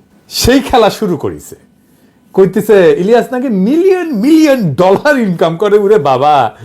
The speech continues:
ভিডিওর ভিউ থেকে। সোশ্যাল ব্লেড নামে একটা সাইট আছে, উঠে গেলে দেখবেন যে এই কোন সাইট, কোন YouTube চ্যানেলের কেমন ইনকাম হইবার পারে। হ্যাঁ, এটা একটা ধারণা দেওয়ার চেষ্টা করে। ওইটা দেখিয়া বাঙ্গুয়েলিটারা ভাবিছে, "বা, এটা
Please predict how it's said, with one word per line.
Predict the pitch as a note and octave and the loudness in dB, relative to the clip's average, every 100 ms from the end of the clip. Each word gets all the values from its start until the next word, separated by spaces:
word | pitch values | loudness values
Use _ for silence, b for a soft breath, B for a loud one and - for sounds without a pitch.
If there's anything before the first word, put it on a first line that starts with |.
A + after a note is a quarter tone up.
| A#2+ C#3+ | -12 -4
ভিডিওর | F#3 G3+ B3 | -2 0 0
ভিউ | D#3+ E3 | 0 0
থেকে। | C#3+ G#2+ G#2 F#2+ - b b b b C3+ - B - | -2 -2 -4 -6 -10 b b b b 0 -2 B -8
সোশ্যাল | - G3 C#4 C#4+ | 0 0 2 0
ব্লেড | D#3+ C3+ G3 A#3+ | 0 2 2 2
নামে | C#4+ C#4 F3+ C3+ | 0 0 0 0
একটা | C#3 B3+ | 0 0
সাইট | C4+ - B2 F#3 - | -4 -8 -8 -8 -8
আছে, | - G2 | -8 -8
উঠে | C3 G#3 D#4 | -4 0 2
গেলে | C#4 D4 | 2 2
দেখবেন | F3 D3 - G3+ D#3 C#3+ - B B B G#3 | 0 -4 0 2 2 0 -6 B B B 0
যে | F4 F4 C#4+ | 2 2 0
এই | D#4 D#4 | 0 -2
কোন | - A#3 A3+ A#3 A3+ | 0 2 2 0 -4
সাইট, | - C#3+ F3 G#3 F#3+ - - | -4 0 0 -2 -6 -12 -6
কোন | E3+ F#3+ | -2 0
YouTube | F#3 D3+ D3+ E3+ | 0 0 2 0
চ্যানেলের | C#3 E3 D#3+ D#3+ F3+ G3+ | 2 0 2 2 0 -2
কেমন | - B3+ C4+ D#4 D#4+ | 0 0 2 -2 0
ইনকাম | C#4 A#3+ A#3 G3 | 0 0 0 -2
হইবার | C#3 D#3 C#3+ | 0 0 0
পারে। | - G#2+ F#2 - _ b b b b | -2 -4 -4 -10 _ b b b b
হ্যাঁ, | G3 D#4+ | -8 -4
এটা | F4 F4+ | 0 2
একটা | D#4+ | 2
ধারণা | F#3+ B3 C4 A3 | 2 2 2 0
দেওয়ার | D#3 G3+ | 0 0
চেষ্টা | G#3+ G3 F#3+ | 0 -2 -2
করে। | C#3+ D3+ | 0 2
ওইটা | B3 F4 | 2 0
দেখিয়া | C#4+ A#3+ D#3+ A3+ E3+ B2 A2 - b b | 0 0 0 0 2 2 0 -6 b b
বাঙ্গুয়েলিটারা | E3+ A#3 C4+ B3 B3 B3+ | 0 2 0 0 0 0
ভাবিছে, | F#3+ G#3 G#3+ | 2 0 0
"বা, | F3+ A#2 C#3 F#3 G3+ | -4 0 2 4 2
এটা | G3 | 0